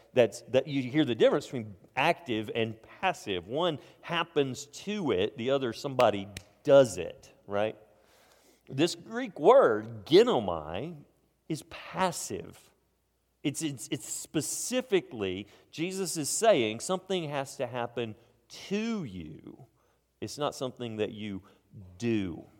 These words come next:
Now that's interesting, 'cause there's nothing we can do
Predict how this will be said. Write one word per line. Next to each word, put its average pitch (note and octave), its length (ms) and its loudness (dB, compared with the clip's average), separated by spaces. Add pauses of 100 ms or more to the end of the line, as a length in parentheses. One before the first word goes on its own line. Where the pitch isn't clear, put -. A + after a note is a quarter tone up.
(1200)
Now A#2 100 -2
that's D3 240 2
interesting, - 580 -14 (1080)
'cause G2+ 280 -6
there's F#2+ 200 -6
nothing G2 460 -8 (180)
we G2 320 -8
can F2 300 -14
do F#2+ 460 -8